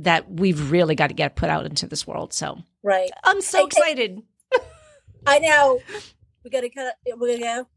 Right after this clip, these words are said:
Speaker 2: Okay,
Speaker 1: We're,
Speaker 2: we're
Speaker 1: yeah,
Speaker 2: done.
Speaker 1: we're gonna,
Speaker 2: Okay.
Speaker 1: we're gonna, 'cause this was part two. So first part, we,
Speaker 2: Okay.
Speaker 1: for part two, and then maybe we'll do a part three. But, um, thank you.
Speaker 2: Okay.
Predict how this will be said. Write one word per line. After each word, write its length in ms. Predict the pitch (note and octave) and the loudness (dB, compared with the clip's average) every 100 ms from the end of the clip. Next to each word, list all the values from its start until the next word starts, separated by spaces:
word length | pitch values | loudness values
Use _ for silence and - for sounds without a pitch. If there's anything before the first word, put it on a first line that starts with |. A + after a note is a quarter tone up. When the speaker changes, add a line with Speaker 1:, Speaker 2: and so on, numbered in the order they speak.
| G#3 | -12
Speaker 2:
Okay, 180 | G#3 G#3 | -4 0
Speaker 1:
We're, 200 | C4 A#3+ | 2 2
Speaker 2:
we're 80 | |
Speaker 1:
yeah, 120 | A3 A3+ | 2 2
Speaker 2:
done. 100 | A#3 | 4
Speaker 1:
we're 80 | |
gonna, 160 | C#4+ C4 | 2 2
Speaker 2:
Okay. 100 | G#3 | 2
Speaker 1:
we're 140 | C4 | 2
gonna, 200 | C#4 A#3+ | 2 0
'cause 200 | - C4 | 0 -2
this 140 | C4 D4+ | -2 -2
was 120 | - | -2
part 300 | - A#3 - | 2 2 2
two. 340 | - G#3+ F#3 F3+ | 0 2 2 0
So 200 | F#3+ F#3 | -2 0
first 320 | C4+ C#4 - | 2 0 2
part, 240 | A#3 G3+ | 2 2
we, 120 | G3+ | -2
Speaker 2:
Okay. 120 | - - | -2 -2
Speaker 1:
for 100 | A3+ | 0
part 300 | B3 - - | 0 -2 -2
two, 200 | G#3+ G3 | -2 -2
and 100 | F#3 | -2
then 100 | F#3+ | 0
maybe 180 | G#3+ G#3 | -2 0
we'll 120 | G#3 | 0
do 100 | G3+ | 0
a 40 | |
part 300 | - G3+ - | 0 -2 -2
three. 280 | - F#3+ F3+ | -6 -4 -2
But, 260 | F3 E3 F#3+ | -2 -2 -2
um, 320 | F3 F#3 F#3 _ _ - | -2 -4 -10 _ _ 0
thank 260 | E4+ D#4 | 0 2
you. 140 | C4 F3+ | 2 4
Speaker 2:
Okay. 280 | F3+ F3 | 2 2